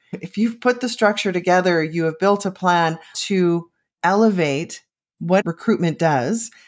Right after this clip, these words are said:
as your partner, as part of the business, not just the administrator that posts the job.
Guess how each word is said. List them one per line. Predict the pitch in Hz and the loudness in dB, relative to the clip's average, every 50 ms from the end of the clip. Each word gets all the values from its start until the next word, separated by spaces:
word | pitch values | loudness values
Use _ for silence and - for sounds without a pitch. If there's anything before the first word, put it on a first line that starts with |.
| _ _ _ - | _ _ _ -2
as | 185 196 214 233 233 214 | 0 2 2 0 0 0
your | 208 190 180 170 | 0 2 2 0
partner, | 170 - - 170 156 156 - - 156 143 139 143 - - | 0 -2 -2 0 0 0 -2 -4 -4 -4 -4 -4 -6 -6
as | - 156 151 147 - | -4 -4 -4 -4 -6
part | - - - 165 156 | -8 -4 -2 -2 0
of | 156 139 - | -2 -2 -4
the | 151 | -4
business, | 139 156 143 139 139 - 127 - - - - - - _ _ _ _ _ _ _ _ _ _ _ _ - | -2 -2 -2 -2 -2 -4 -8 -8 -8 -10 -10 -12 -12 _ _ _ _ _ _ _ _ _ _ _ _ 2
not | 180 180 180 185 196 185 - | 2 4 4 4 2 0 -4
just | 180 - 170 170 - - | -4 -2 -2 -2 -2 -2
the | - 170 165 | -2 0 0
administrator | 156 - 165 156 160 160 - - - 160 151 147 151 143 143 151 - _ _ _ _ _ _ - | 0 0 0 0 0 -2 -2 -2 -2 0 0 0 0 0 -2 -2 -4 _ _ _ _ _ _ -4
that | - - - - | -4 -4 -4 -2
posts | - 170 151 143 - | 0 0 0 0 -2
the | - 160 143 | -4 -4 -2
job. | 147 135 117 - - - | 0 -2 -2 -2 -6 -8